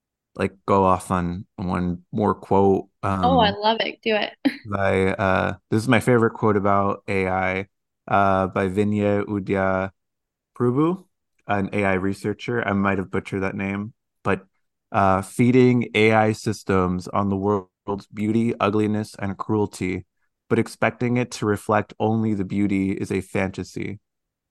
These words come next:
Speaker 1: Um, and I, I, uh, it, it will only probably more show those other two parts, the ugliness and cruelty, as we learn more about A I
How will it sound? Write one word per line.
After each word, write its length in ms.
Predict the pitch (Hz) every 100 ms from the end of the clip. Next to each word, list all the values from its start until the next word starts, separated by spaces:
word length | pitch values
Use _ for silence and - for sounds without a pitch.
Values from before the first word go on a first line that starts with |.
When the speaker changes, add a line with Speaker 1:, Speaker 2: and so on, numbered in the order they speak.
| _
Speaker 1:
Um, 320 | - 92 90 92
and 140 | 98
I, 320 | 98 98 95 92 _ _ _ _ _ _ _ _ _ _ _ _ _ _ _ _ _ -
I, 40 |
uh, 380 | 104 98 92 95 -
it, 260 | 107 101 101 _ _ -
it 160 | 123 113
will 240 | 113 110
only 600 | 120 127 123 120 117 113 - _ _ _ -
probably 500 | 110 107 107 101 101
more 520 | 98 98 92 92 92 _ _ _ _ _ _ _ _ -
show 280 | - 117 107
those 220 | 104 101
other 260 | 104 98 98
two 200 | - 98
parts, 560 | - 92 92 - - -
the 140 | 101
ugliness 480 | 95 101 98 92 -
and 100 | 95
cruelty, 460 | - 95 92 - -
as 500 | 92 90 92 - - _ _ _ _ -
we 180 | 110
learn 260 | 113 110 101
more 240 | 95 98
about 340 | 95 92 92 -
A 140 | 95
I 240 | 90 92